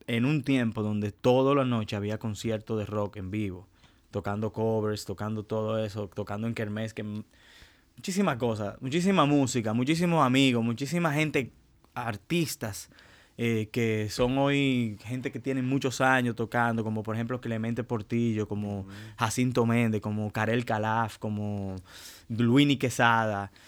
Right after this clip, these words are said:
Speaker 1: eh, Leo Susana, Tony Almond. Éramos, o sea, ge-, una, una onda de gente que, que, que estábamos en un momento en el que se tocaba mucho. Se tocaba música alternativa,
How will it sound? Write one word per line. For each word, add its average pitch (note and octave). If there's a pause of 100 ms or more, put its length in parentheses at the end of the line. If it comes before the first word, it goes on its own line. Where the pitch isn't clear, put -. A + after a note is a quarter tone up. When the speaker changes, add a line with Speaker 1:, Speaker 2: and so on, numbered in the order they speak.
(160)
Speaker 1:
eh, G#2
Leo C3+
Susana, A2+
Tony C3
Almond. A2
Éramos, B2+
o A2+
sea, A2
ge-, A#2
una, C3+
una D#3
onda D#3+
de D3
gente C3+
que, G#2+
que, A2 (140)
que G#2+
estábamos C#3 (360)
en A#2+
un C#3+
momento C#3+
en A2
el A2
que A2
se A2
tocaba B2
mucho. C3+ (680)
Se -
tocaba B2 (340)
música A#2+
alternativa, B2+